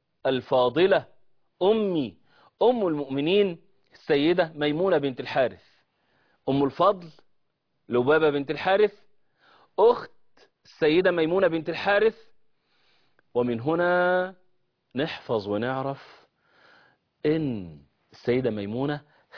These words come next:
خالة سيدنا عبد الله بن عباس، وكمان السيدة ميمونة بنت الحارث خالة سيدنا خالد بن الوليد، وهي زوج النبي عليه الصلاة والسلام.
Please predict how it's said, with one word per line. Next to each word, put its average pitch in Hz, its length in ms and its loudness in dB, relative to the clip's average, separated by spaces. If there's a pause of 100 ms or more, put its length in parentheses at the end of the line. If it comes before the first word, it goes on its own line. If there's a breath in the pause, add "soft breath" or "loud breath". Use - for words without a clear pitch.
(120)
خالة 147 840 2 (480)
سيدنا 127 420 -2
عبد 101 160 -4
الله 107 140 -2
بن 95 120 -12
عباس، 78 600 -16 (460 loud breath)
وكمان 196 480 2
السيدة 220 440 4
ميمونة 220 380 2
بنت 214 200 2
الحارث 233 600 2
خالة 226 720 4 (120)
سيدنا 208 640 2
خالد 220 520 2
بن 185 140 -4
الوليد، 185 500 0 (3750 soft breath)
وهي 113 380 0
زوج 127 280 -4
النبي 110 420 -4
عليه 104 280 -2
الصلاة 98 380 -10
والسلام. 76 460 -14